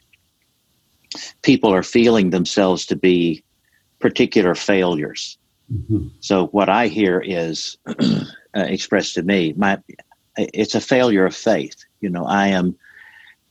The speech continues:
Speaker 1: you know, think about all the people who have suffered, uh, in, in the course of, of, uh, of human history, cr-, church history. Think of,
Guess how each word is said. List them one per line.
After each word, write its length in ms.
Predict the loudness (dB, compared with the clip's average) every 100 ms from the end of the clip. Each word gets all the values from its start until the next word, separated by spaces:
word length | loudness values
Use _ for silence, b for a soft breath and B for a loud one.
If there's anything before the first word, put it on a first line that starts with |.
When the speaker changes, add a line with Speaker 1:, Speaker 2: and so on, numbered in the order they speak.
| _
Speaker 1:
you 120 | -2 -2
know, 240 | 0 -2 -4 -6 -2
think 140 | 0
about 200 | 2 2
all 180 | 4 4
the 80 | 2
people 360 | 2 2 0
who 140 | 0 0
have 140 | -2
suffered, 680 | -2 0 0 0 0 0 -6 _ _ _ _ _ -2
uh, 420 | 0 0 -2 -4 B -20 -8
in, 140 | -4
in 200 | -2 -2
the 80 | -4
course 360 | 0 0 0 -2
of, 320 | -4 -4 -18 _ -6
of, 320 | -4 -4 -2
uh, 320 | 0 0 -2 -8 _ -8
of 160 | -8 -10 -16
human 380 | -4 0 0 0
history, 400 | -2 -2 -4 -4
cr-, 180 | -4 -4
church 380 | 0 -2 0
history. 360 | -2 -2 -2 -2
Think 240 | -2 0
of, 140 | 0